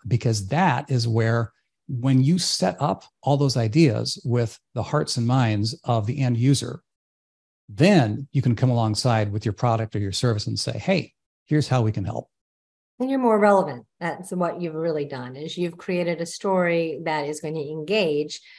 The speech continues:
Speaker 2: because someone is going to not only find it reminiscent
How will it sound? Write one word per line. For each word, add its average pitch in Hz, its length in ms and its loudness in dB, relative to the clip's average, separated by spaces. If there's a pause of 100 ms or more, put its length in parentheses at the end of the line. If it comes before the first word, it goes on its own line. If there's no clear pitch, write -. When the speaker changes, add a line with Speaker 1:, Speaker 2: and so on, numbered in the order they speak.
(180)
Speaker 2:
because 165 400 -2
someone 185 340 0
is 165 160 -4
going 156 320 -8
to 170 80 -12
not 202 240 -4
only 208 220 0
find 185 420 -2
it 156 240 0 (1080)
reminiscent 269 800 0